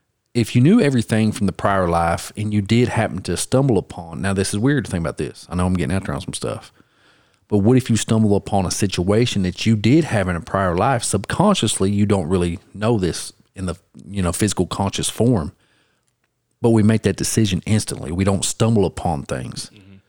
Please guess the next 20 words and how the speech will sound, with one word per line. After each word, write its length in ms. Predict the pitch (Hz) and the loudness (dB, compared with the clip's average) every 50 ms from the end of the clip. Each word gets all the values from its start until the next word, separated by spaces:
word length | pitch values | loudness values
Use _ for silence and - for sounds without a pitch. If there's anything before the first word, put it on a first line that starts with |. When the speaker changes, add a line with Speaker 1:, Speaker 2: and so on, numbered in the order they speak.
| _ _ _ _ _ _ _ _ _ _ | _ _ _ _ _ _ _ _ _ _
Speaker 1:
Like 240 | 95 101 101 - - | -2 -2 -2 0 0
if, 400 | 101 98 - - - - - - _ _ _ _ | -2 -2 -2 -6 -10 -12 -14 -20 _ _ _ _
okay, 460 | 110 113 95 - - 90 87 90 90 | -2 -2 -2 0 0 0 0 0 0
say, 440 | 85 - - 95 90 85 82 80 78 - _ _ _ _ _ _ _ _ _ _ - _ | 0 0 0 0 2 0 0 -4 -6 -10 _ _ _ _ _ _ _ _ _ _ -10 _
I 160 | - 104 101 101 | -4 -2 0 0
die, 240 | 104 107 104 98 95 | 0 0 2 2 2
y'all's 320 | 92 95 90 98 104 - | 2 2 2 2 2 0
gonna 160 | 95 90 85 | 0 -2 -2
attend 220 | 76 - - 95 90 | -2 -2 -2 -2 -2
my 100 | 85 80 | -2 -4
funeral 280 | - - 127 120 107 | -2 0 2 2 2
because 580 | 92 95 - - 92 80 78 78 76 - - - - | 2 0 -2 0 -2 0 0 -2 -2 -6 -8 -8 -8
in 60 | 90 | -8
a 60 | 85 | -8
prior 320 | - - 101 92 92 87 85 | -4 -2 0 0 0 0 2
life, 560 | 98 107 110 104 95 90 90 - - - - - _ _ _ _ - | 2 2 2 0 0 -2 -4 -6 -12 -16 -18 -20 _ _ _ _ -8
you 80 | 101 95 | 0 2
didn't 280 | 110 123 104 98 95 | 2 2 2 0 -6
do 100 | 87 87 | -10 -12
that. 280 | 82 80 80 78 - | -8 -6 -6 -6 -6